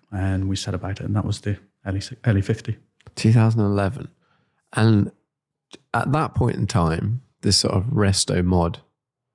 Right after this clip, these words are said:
Speaker 2: idea, I guess, had been a, around for a while. I know, I'm not really, were you, who was doing it around that time?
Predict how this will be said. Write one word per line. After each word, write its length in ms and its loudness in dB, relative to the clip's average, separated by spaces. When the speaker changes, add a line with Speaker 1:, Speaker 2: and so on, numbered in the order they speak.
Speaker 2:
idea, 480 0
I 60 -2
guess, 160 -2
had 140 -4
been 160 2
a, 40 2
around 680 0
for 260 -8
a 60 4
while. 580 0
I 60 0
know, 380 4
I'm 80 4
not 200 0
really, 360 0
were 100 0
you, 420 2
who 120 6
was 140 6
doing 400 4
it 200 2
around 360 2
that 220 0
time? 480 2